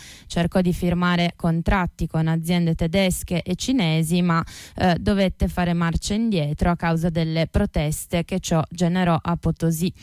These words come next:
la regione mineraria per eccellenza. E, mm, anche di questo magari andremo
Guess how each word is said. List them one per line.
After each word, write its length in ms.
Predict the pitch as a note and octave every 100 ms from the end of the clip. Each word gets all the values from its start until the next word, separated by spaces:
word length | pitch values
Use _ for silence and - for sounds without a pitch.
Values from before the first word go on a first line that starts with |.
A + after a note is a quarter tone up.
| - - -
la 120 | F3
regione 400 | F3 F3+ F#3 F3
mineraria 800 | E3+ E3+ G3+ G3+ C#3+ D3 D#3+ D#3+ -
per 180 | F#3+
eccellenza. 1120 | E3+ - F3+ E3 D#3+ D3+ C#3+ D3 D#3+ - E3+ D#3+ -
E, 320 | G3 F#3 E3+ E3
mm, 320 | E3 D#3+ D3+
anche 320 | E3 F3 E3
di 100 | E3
questo 540 | G3 E3 D3+ - - E3+
magari 400 | F3+ F3+ E3 E3
andremo 540 | F3 F#3 F3+ E3+ E3+